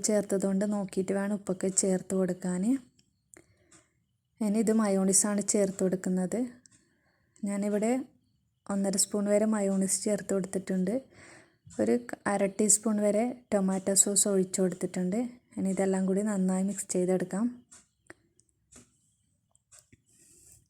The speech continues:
ഈ ഒരു ഫില്ലിംഗ് ആണ് ഇനി, ആ, അതിൻ്റെ ഉള്ളിലേക്ക് വെ-, വെക്കാൻ വേണ്ടത്. അതിവിടെ റെഡി ആയിട്ടുണ്ട്. ഇനി ഇത് നമുക്ക് ഈ ചുട്ടെടുത്തത് നമുക്ക് രണ്ടായി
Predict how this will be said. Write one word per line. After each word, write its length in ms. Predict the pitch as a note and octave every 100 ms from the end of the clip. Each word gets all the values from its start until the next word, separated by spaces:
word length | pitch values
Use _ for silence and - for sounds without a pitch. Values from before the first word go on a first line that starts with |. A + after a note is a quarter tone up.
| -
ഈ 120 | G#3
ഒരു 120 | A3
ഫില്ലിംഗ് 420 | A#3 G#3+ G3 F#3+
ആണ് 180 | G3 F#3+
ഇനി, 200 | G#3 G#3 -
ആ, 80 | - F#3+ F#3 F#3
അതിൻ്റെ 260 | F3+ F#3+ F#3
ഉള്ളിലേക്ക് 400 | F#3+ F#3+ F#3+ G3
വെ-, 200 | G3 - F#3+
വെക്കാൻ 340 | F#3 F#3+ F#3
വേണ്ടത്. 500 | F#3+ F3 F3 E3+ B3+ - - - - - _ -
അതിവിടെ 440 | G3 F#3 F#3+ F#3+
റെഡി 280 | G3+ F#3 F#3
ആയിട്ടുണ്ട്. 440 | F3+ F3+ F3+ F3 G3+ A3 G#3
ഇനി 440 | F#3+ G3 G3 F#3+
ഇത് 220 | F#3+ G3
നമുക്ക് 380 | G3 F#3 F#3 A3+ C4 - _ _ _ _ _ _ _ _ _ _ _
ഈ 360 | A3 G#3+ G#3+ - - _ _ -
ചുട്ടെടുത്തത് 760 | G#3+ G3 F#3+ F#3 F#3 G3 F#3 A3+ - - - - - -
നമുക്ക് 320 | G3 F#3 F#3 G3
രണ്ടായി 460 | G3 F#3 F3+ F3+